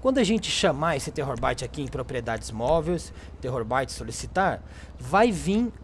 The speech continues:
o mod, porque o carro tá lá na vaga dele, e aí vai acontecer o merger, e aí vem o mod. Então, a gente precisa agora passar esse mod para, eh, o amigo,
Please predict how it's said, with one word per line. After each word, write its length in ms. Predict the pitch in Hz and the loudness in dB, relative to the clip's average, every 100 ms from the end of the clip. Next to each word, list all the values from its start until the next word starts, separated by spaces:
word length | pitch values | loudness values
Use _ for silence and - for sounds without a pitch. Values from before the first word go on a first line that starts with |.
| - | -2
o 120 | 214 | 0
mod, 560 | 262 196 196 - - - | 6 8 6 4 -6 -4
porque 260 | 202 170 - | -6 0 2
o 80 | 214 | 2
carro 460 | - 180 160 156 | 4 6 6 2
tá 200 | 202 220 | 4 8
lá 440 | 226 139 120 165 233 - | 8 8 6 4 2 -8
na 180 | 120 117 | -4 -2
vaga 320 | 113 113 107 | 0 -2 -2
dele, 540 | 151 127 123 151 247 285 - - - - | -2 0 0 2 2 0 -8 -16 -12 4
e 80 | |
aí 80 | 196 | 6
vai 180 | 208 226 | 8 8
acontecer 460 | 220 226 226 214 233 | 6 4 4 6 6
o 60 | |
merger, 540 | 220 262 208 170 202 - - - - 220 208 | 8 8 8 6 6 4 -10 -14 -12 -10 0
e 100 | 175 | 2
aí 100 | 196 | 4
vem 240 | 165 214 | 4 4
o 40 | 254 | 6
mod. 500 | 233 185 156 - 117 - - - | 8 8 4 -2 -10 -14 -16 -10
Então, 540 | 160 175 - 240 240 | -4 -2 4 6 6
a 100 | 131 | 2
gente 240 | 139 202 - | 0 0 2
precisa 460 | 226 214 - 202 | 6 6 6 4
agora 260 | 220 196 214 | 6 10 8
passar 360 | 208 196 - 214 | 8 4 6 4
esse 200 | 214 214 | 4 0
mod 480 | 175 226 180 123 104 - - - - - - - - - | 6 6 6 0 -8 -14 -16 -16 -16 -16 -16 -14 -16 0
para, 460 | 147 147 170 214 208 - - - | 4 6 8 6 4 -8 -14 -2
eh, 400 | 165 175 175 170 - | 4 6 6 4 6
o 100 | 175 | 6
amigo, 480 | 190 208 214 139 | 6 4 4 0